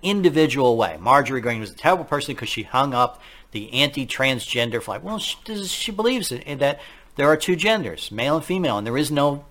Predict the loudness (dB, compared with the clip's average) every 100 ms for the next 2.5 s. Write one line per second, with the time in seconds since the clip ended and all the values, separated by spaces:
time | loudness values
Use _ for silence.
0 | -4 -2 0 -2 2 4 4 0 -2 -4
1 | -10 -14 -6 0 2 2 0 4 6 6
2 | 4 -2 -4 -8